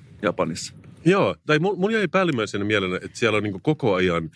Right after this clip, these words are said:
Speaker 2: niinku, liikkuisi lentokentällä. Et siellä on aika silleen, totta kai, niinku, varsinkin Tokiossa, hyvin järjestetty, aika hiljasta, hyvin puhdasta. Ja sit mä tosiaankin kävelin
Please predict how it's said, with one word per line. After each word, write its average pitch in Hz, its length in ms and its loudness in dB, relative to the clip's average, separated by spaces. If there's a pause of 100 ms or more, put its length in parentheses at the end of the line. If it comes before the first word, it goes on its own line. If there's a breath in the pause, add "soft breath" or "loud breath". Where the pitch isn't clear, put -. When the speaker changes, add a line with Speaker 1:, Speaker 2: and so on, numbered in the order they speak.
(280 loud breath)
Speaker 2:
niinku, 92 540 2
liikkuisi 101 500 0
lentokentällä. 85 960 -4 (500 loud breath)
Et 113 180 0
siellä 120 240 2
on 113 140 -2
aika 127 300 0
silleen, 90 440 -2
totta - 240 -2
kai, 92 140 2
niinku, 95 300 0 (140)
varsinkin 110 240 -2
Tokiossa, - 380 -2
hyvin 117 260 2
järjestetty, 98 720 0 (360 loud breath)
aika 104 260 2
hiljasta, 87 680 2 (720 soft breath)
hyvin 160 340 4
puhdasta. 156 760 -6 (920 loud breath)
Ja 123 100 4
sit 160 140 2
mä 160 100 0
tosiaankin 143 400 0
kävelin 104 420 0